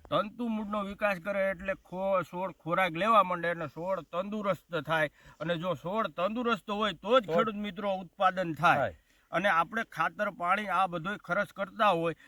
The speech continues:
Speaker 1: અને એક નજીવા હાટું ખર્ચ ન કરી શકી, તો એટલો ખર્ચ કરી દેજો, જેથી આપણો, મ-, મોલ તંદુરસ્ત રહે અને ઉત્પાદન પણ
Speaker 2: સો ટકા,
Speaker 1: સારું મળે.
Speaker 2: સો ટકા, સો ટકા.
Speaker 1: ખાસ કાળજી લેજો.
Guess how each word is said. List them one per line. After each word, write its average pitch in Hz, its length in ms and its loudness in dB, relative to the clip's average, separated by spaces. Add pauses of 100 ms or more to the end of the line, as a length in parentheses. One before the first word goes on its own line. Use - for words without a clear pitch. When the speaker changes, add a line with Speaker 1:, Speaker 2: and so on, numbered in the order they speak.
(100)
Speaker 1:
અને 175 200 -2
એક 170 220 0
નજીવા 180 440 0
હાટું 180 300 2
ખર્ચ 180 320 -2
ન 214 120 -4
કરી 175 240 0
શકી, 160 220 -2 (320)
તો 147 160 0
એટલો 156 260 -4
ખર્ચ 160 300 0
કરી 170 220 -6
દેજો, 190 320 -4
જેથી 165 420 -6
આપણો, 156 300 -4
મ-, 127 640 -2
મોલ 143 480 2
તંદુરસ્ત 175 600 -4
રહે 208 200 2
અને 214 100 -4
ઉત્પાદન 175 540 -2
પણ 156 180 -4
Speaker 2:
સો 151 80 2
ટકા, 151 120 2
Speaker 1:
સારું 143 220 2
મળે. 95 220 -10
Speaker 2:
સો 160 160 -2
ટકા, 98 280 -12
સો 110 180 -8
ટકા. - 0 -
Speaker 1:
ખાસ 170 300 2
કાળજી 175 380 2
લેજો. 175 360 0